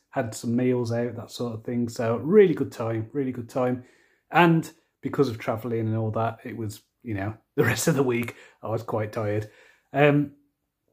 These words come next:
I also had some good news in the sense that I'm now a full member of the Science Fiction Writers of America.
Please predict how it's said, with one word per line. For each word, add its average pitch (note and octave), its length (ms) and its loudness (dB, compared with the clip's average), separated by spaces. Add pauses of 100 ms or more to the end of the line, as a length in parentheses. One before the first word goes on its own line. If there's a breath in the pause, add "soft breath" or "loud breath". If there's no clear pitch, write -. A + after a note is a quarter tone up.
(200)
I G3+ 40 8
also G#3 180 8
had D#3+ 100 4
some D3+ 200 0
good C#3+ 180 2
news C#3 420 4
in C3+ 220 0
the B2 60 -2
sense C3+ 420 -2
that B2 360 -4 (480)
I'm D3 240 6
now C#3+ 360 6
a B2+ 560 0
full D#3+ 180 6
member C#3 540 2
of B2 300 -4
the A#2+ 340 -2
Science B2 500 0
Fiction C3 460 0
Writers C3 400 2
of C#3+ 180 0
America. F3+ 580 2